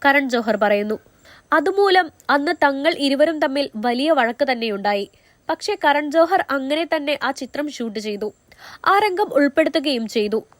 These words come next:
പിന്നീട് താൻ സിനിമയ്ക്കൊപ്പം ഇരുന്നു. അതിനെക്കുറിച്ച് ചിന്തിച്ചു.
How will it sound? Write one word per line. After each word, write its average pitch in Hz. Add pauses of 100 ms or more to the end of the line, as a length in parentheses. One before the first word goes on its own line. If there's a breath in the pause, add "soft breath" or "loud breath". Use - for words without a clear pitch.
(360 soft breath)
പിന്നീട് 339 (220)
താൻ 339
സിനിമയ്ക്കൊപ്പം 277
ഇരുന്നു. 214 (420 loud breath)
അതിനെക്കുറിച്ച് 330
ചിന്തിച്ചു. 220